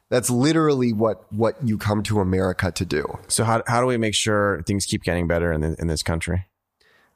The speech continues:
Speaker 1: Think, <laughs> uh, I think, um, uh, what America has, uh, that sometimes I think we forget is we have first round draft on the greatest talent in the world,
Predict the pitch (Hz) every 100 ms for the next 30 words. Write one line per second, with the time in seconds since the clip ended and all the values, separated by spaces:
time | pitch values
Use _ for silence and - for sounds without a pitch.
0 | - 143 139 120 107 135 - 226 151 208
1 | 175 - 208 180 - 190 202 190 175 -
2 | 170 165 160 156 - 165 196 190 165 -
3 | - _ - 123 117 110 107 104 104 -
4 | _ _ _ _ _ - 123 117 104 -
5 | _ _ 113 135 - 175 151 160 208 320
6 | - 196 123 120 95 87 110 - - _
7 | - 120 107 101 101 110 - 131 131 120
8 | 117 113 107 104 98 98 85 - - -
9 | - 135 123 220 359 - - 143 139 -
10 | 123 110 104 104 98 90 - - - 107
11 | 104 117 117 113 - 104 101 90 107 95
12 | 82 78 -